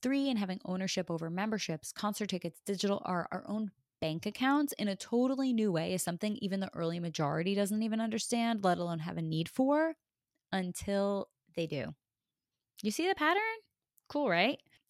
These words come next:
I can't wait to see how twenty tens nostalgia, which, <laughs> wait, stop. I can't end this episode without mentioning indie sleaze.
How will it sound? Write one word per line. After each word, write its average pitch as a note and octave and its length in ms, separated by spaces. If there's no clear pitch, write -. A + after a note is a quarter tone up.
I G#3+ 60
can't C4 320
wait A3 200
to G3 120
see F#3+ 380
how F3+ 560
twenty G#3+ 320
tens F3+ 500
nostalgia, D#3+ 800
which, B3+ 240
<laughs> F#3 200
wait, A3+ 400
stop. - 680
I C4 180
can't D#4 500
end A#3 200
this A3 200
episode G#3+ 440
without G3 500
mentioning F3 840
indie G#3+ 320
sleaze. A3 680